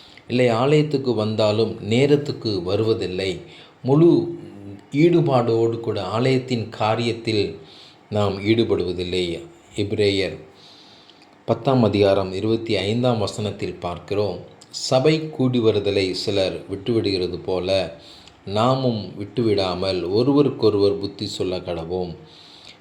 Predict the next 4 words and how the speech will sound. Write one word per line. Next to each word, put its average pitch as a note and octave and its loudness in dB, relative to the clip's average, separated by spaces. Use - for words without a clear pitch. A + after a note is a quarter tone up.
நாளானது A#2 2
சமீபித்து A2 -2
வருகிறதை F#2 0
எவ்வளவாய் A2 4